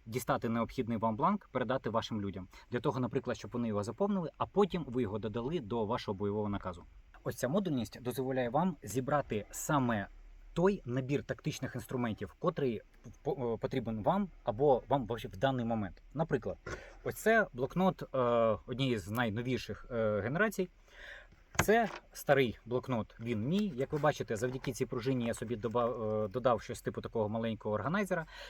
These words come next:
І мені в моїй роботі треба багато просто, е, аркушів в, в клітинку. А ось, е, блокнот іншого користувача. Як ви бачите, оця абомінація,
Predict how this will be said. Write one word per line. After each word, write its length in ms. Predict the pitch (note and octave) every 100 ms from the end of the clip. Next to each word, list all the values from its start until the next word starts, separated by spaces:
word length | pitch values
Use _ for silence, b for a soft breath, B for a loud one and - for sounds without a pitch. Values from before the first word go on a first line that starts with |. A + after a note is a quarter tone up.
| B
І 220 | D#3 B2+ -
мені 300 | G#2+ C3+ G3+
в 60 | E3+
моїй 180 | F3+ E3+
роботі 520 | D#3+ D#3+ D#3 D#3 B2
треба 300 | - D3+ C#3
багато 680 | A2+ A2 C#3 D3 C3+ B2 A#2
просто, 600 | - C#3 - C3 A2+ G#2 -
е, 40 |
аркушів 560 | A2 A2+ B2+ B2+ A2+ G#2+
в, 380 | G2+ A2+ A2 G#2+
в 80 | -
клітинку. 400 | B2 A#2+ F#2+ - - - B B B -
А 80 | C3+
ось, 320 | A3+ A#3+ - -
е, 200 | C#3 B2+
блокнот 380 | A2+ B2+ G#3 G3+
іншого 320 | F#3+ E3 C#3+
користувача. 600 | A#2+ A#2+ A2 A2 G#2+ G2 E2+
Як 220 | A2+ C#3+ -
ви 60 |
бачите, 420 | D3+ G#3 F3+ -
оця 300 | C3 A2+ C#3 A#2+
абомінація, 760 | A#2+ C3+ D3 G#3 G#3+ F#3 E3+